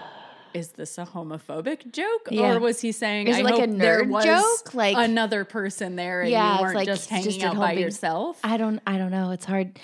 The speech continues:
Speaker 2: The delivery is
Speaker 1: It
Speaker 2: very
Speaker 1: was,
Speaker 2: strange.
Speaker 1: I did not like
Speaker 2: It's hard
Speaker 1: that
Speaker 2: to
Speaker 1: joke.
Speaker 2: say. Yeah.
Speaker 1: <laughs> Um, but yeah, uh, Reed lies about having been at the movies,
Speaker 2: Mm-hmm.
Speaker 1: and Rossi, like, kind of calls him out on it. And it's like,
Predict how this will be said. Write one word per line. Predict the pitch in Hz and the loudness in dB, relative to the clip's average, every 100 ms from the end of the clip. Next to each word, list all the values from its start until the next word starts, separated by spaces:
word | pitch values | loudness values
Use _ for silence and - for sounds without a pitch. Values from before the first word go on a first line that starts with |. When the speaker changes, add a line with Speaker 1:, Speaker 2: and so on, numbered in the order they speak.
| - - | -18 -4
Speaker 2:
The | 226 | -2
delivery | 240 247 247 226 202 | 0 2 0 2 2
is | 185 | 2
Speaker 1:
It | |
Speaker 2:
very | 185 180 | 4 4
Speaker 1:
was, | 185 254 | 4 2
Speaker 2:
strange. | 190 175 180 180 180 | 2 2 2 -2 -2
Speaker 1:
I | 196 | 0
did | 226 | 0
not | 220 226 170 | 0 -4 -4
like | 190 | -4
Speaker 2:
It's | |
hard | 214 | -2
Speaker 1:
that | 165 | -4
Speaker 2:
to | 208 139 | -4 -6
Speaker 1:
joke. | 185 | -4
Speaker 2:
say. | 180 175 180 349 | -2 -4 -2 0
Yeah. | 180 359 320 - _ _ - | 2 2 0 -2 _ _ -14
Speaker 1:
<laughs> | - 339 - - - - | -12 -12 -14 -20 -10 0
Um, | 233 208 156 147 175 _ _ - | 2 2 0 -4 -10 _ _ -2
but | 220 | 0
yeah, | 190 190 147 143 - | 2 2 2 0 0
uh, | 202 185 170 170 - - | 0 2 0 -2 -6 -6
Reed | 240 240 233 254 - _ _ - | -2 0 -2 -4 -8 _ _ -2
lies | 220 214 220 | 2 2 2
about | 240 | 0
having | 220 220 220 202 | 0 -2 0 -2
been | 180 | -2
at | 208 | -4
the | 247 | -2
movies, | 196 151 156 185 349 - - 208 | -4 -4 -6 -6 -4 -4 -4 -4
Speaker 2:
Mm-hmm. | 185 | -2
Speaker 1:
and | 190 196 | -2 -2
Rossi, | 175 196 196 247 | -2 -4 -4 -4
like, | 247 - - | -4 -6 -8
kind | 226 | -8
of | 214 | -8
calls | - 180 185 | -8 -6 -4
him | 190 | -6
out | 147 160 | -6 -6
on | 196 | -6
it. | 233 | -6
And | 220 | -8
it's | 226 | -8
like, | 240 | -10